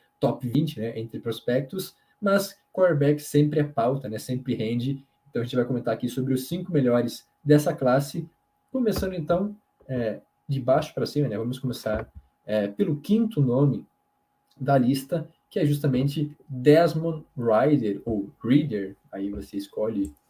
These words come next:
a pronúncia, né, se é Ridder ou Reader, ele que é o quarterback de Cincinnati, que fez uma campanha histórica, né, o time foi pro Final Four, né, foi pras semifinais do college no ano passado, liderado pelo Desmond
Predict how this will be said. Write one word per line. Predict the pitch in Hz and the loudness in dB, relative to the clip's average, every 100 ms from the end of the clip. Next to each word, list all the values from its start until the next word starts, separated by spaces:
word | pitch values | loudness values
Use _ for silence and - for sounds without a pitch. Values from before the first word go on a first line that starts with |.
| - | -14
a | |
pronúncia, | - 104 98 139 143 | -10 -10 -2 -2 -2
né, | 95 | -6
se | 98 90 | -8 -8
é | |
Ridder | 92 101 107 101 | -6 -4 -2 -2
ou | 101 | 0
Reader, | 127 147 143 _ - | 2 2 0 _ 2
ele | 147 | 4
que | 147 | 6
é | 143 | 4
o | |
quarterback | 151 139 131 139 147 | 6 4 4 2 2
de | 139 | 0
Cincinnati, | - 190 156 160 131 147 | -4 -6 -4 -2 0 0
que | 147 | 0
fez | 139 127 | -2 -4
uma | 127 | -2
campanha | 127 120 117 110 - _ _ 135 | -4 -2 -4 -4 -10 _ _ -12
histórica, | - - 117 143 139 | -12 -2 2 2 0
né, | 101 110 | -4 -4
o | |
time | 104 110 | -6 -12
foi | 104 107 | -8 -10
pro | - 101 - - | -8 -14 -16 -4
Final | 113 110 | -2 -2
Four, | - 113 131 | -2 -2 0
né, | 101 101 _ _ | -4 -8 _ _
foi | - | -12
pras | - 107 | -10 -8
semifinais | - 127 117 110 113 110 - 127 | -4 -4 -4 -6 -6 -6 -10 -10
do | 120 | -8
college | - 113 117 107 107 | 0 0 0 -4 -8
no | 110 104 | -8 -8
ano | 107 | -4
passado, | 110 - 113 127 156 147 _ _ - | -4 -4 0 0 0 -4 _ _ 2
liderado | 151 143 127 127 | 6 6 6 2
pelo | 127 127 | 0 -2
Desmond | 123 123 117 123 117 110 | 0 0 0 -2 -6 -8